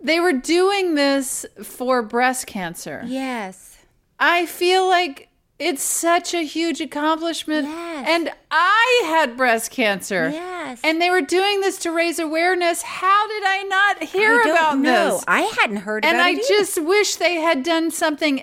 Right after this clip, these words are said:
Speaker 1: else, like a bed-in or
Speaker 2: Yeah,
Speaker 1: something,
Speaker 2: just
Speaker 1: like
Speaker 2: like
Speaker 1: John and Yoko.
Speaker 2: Yeah, like a sleep-in for a, a happy
Speaker 1: Yes.
Speaker 2: year, and
Speaker 1: Ugh.
Speaker 2: we appreciate it.
Speaker 1: Ugh.
Speaker 2: No, these women, four women,
Speaker 1: Ugh.
Speaker 2: led by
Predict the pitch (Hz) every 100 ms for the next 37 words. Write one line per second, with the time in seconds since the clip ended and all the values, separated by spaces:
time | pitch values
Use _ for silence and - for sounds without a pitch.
0 | - 269 330 320 220 - 233 247 254 233
1 | 208 233 247 285 262 214 190 247 285 277
2 | 247 170 123 175 165 254 302 285 247 233
3 | 262 254 226 214 240 285 - 233 160 214
4 | 185 180 185 208 - 254 277 277 214 202
5 | 196 196 - 196 175 165 - 175 247 302
6 | 339 349 320 185 151 143 113 339 160 147
7 | - _ _ 311 330 330 330 285 233 185
8 | 160 - 135 120 113 - _ _ - 523
9 | - - 349 330 320 294 277 302 349 453
10 | 359 330 302 240 226 247 - 285 320 294
11 | 262 226 190 190 339 330 320 294 262 226
12 | 269 302 247 262 240 240 233